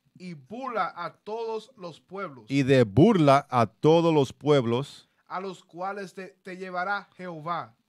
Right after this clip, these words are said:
Speaker 2: Servirá de burla a todos los pueblos. Mira la foto. Esos son nuestra gente. Eso es una, una, una nación caída, ¿ok? Un, un,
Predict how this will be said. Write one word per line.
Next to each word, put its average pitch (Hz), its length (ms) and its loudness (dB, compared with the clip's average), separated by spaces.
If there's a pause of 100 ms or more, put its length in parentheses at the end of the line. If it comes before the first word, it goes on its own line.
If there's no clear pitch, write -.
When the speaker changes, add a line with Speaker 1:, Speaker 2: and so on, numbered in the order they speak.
Speaker 2:
Servirá 131 520 2
de 151 120 4
burla 190 640 -2
a 131 120 2
todos 175 300 0
los 151 200 2
pueblos. 131 400 0
Mira 170 200 0
la 170 140 4
foto. 135 460 -4
Esos 147 280 -4
son 175 160 0
nuestra 156 360 0
gente. 139 340 0
Eso 165 160 -4
es 185 60 -2
una, 180 300 -2
una, 165 340 -2
una 160 200 0
nación 151 480 0
caída, 135 680 0 (320)
¿ok? 104 240 -6 (520)
Un, 147 220 -12
un, 156 240 -6